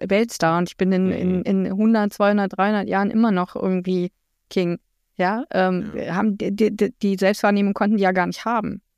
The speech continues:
Speaker 2: Nee.
Speaker 1: Ne? So, und, ähm, und wir fangen uns ha-, halt, wir vergleichen uns gerne halt so auf die Art, ne?
Speaker 2: Liebe Kirsten,
Speaker 1: Aber das
Speaker 2: ich
Speaker 1: sch-, schweift ab.
Speaker 2: Ja,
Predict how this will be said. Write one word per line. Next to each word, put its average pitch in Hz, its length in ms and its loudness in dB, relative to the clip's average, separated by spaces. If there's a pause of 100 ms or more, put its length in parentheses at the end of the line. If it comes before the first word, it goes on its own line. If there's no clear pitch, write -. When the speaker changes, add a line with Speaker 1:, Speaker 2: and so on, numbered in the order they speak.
Speaker 2:
Nee. 73 60 -20 (440)
Speaker 1:
Ne? 196 260 -2 (360)
So, 175 320 0 (120)
und, 180 480 0
ähm, 175 460 0 (280)
und 190 120 0
wir 202 120 2
fangen 190 220 -2
uns 185 180 -6
ha-, - 140 -6
halt, 180 460 -4
wir 208 320 -6
vergleichen 190 380 -2
uns - 100 -12
gerne 165 320 -2 (160)
halt - 260 -4
so - 220 -6 (220)
auf - 120 -16
die - 140 -2
Art, - 240 -8
ne? 208 240 -4
Speaker 2:
Liebe 127 240 4
Kirsten, 147 280 6
Speaker 1:
Aber 190 120 4
das 85 60 4
Speaker 2:
ich - 60 0
Speaker 1:
sch-, - 140 0 (140)
schweift 202 480 0
ab. 233 220 2 (480)
Speaker 2:
Ja, 98 260 4